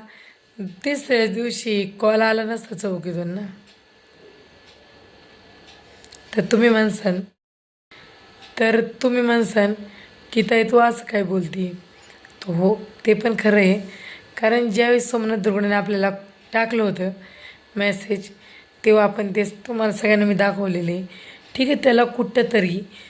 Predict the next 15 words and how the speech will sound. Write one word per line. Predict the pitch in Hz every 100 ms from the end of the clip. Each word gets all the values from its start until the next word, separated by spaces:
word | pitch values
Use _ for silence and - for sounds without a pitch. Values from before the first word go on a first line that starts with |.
| - _ 180
जाणीव | 202 214 220
झाली | 208 214 208
असती, | 214 208 208
"मला | 185 190
पश्चाताप | 190 220 202 - 202 202
झाला | 165 185 175
आहे, | 175
मला | 185 175
माझी | 185 190 180
बायको | 165 185 180 202
पाहिजे, | 214 196 170
मला | 185 185
माझी | 185 185
मुलं | 185 185 190
पाहिजे." | 208 208 170 165